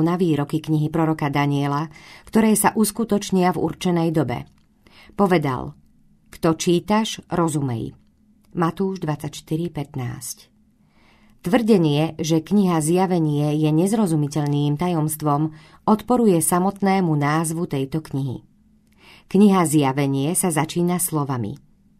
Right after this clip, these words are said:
"Zjavenie Ježiša Krista, ktorému dal Boh, aby ukázal svojim sluhom, čo sa musí udiať naskore." Blahoslavený, kto číta, a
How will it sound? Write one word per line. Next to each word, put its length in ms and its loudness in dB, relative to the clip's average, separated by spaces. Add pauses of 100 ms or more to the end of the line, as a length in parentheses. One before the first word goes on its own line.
(440)
"Zjavenie 720 4 (160)
Ježiša 400 -2
Krista, 560 0 (320)
ktorému 480 2
dal 240 -2
Boh, 240 0 (480)
aby 240 4
ukázal 720 2
svojim 400 -2
sluhom, 560 2 (320)
čo 160 2
sa 320 2
musí 400 0
udiať 480 -2
naskore." 640 -4 (800)
Blahoslavený, 1040 4
kto 160 -4
číta, 640 -4 (400)
a 60 10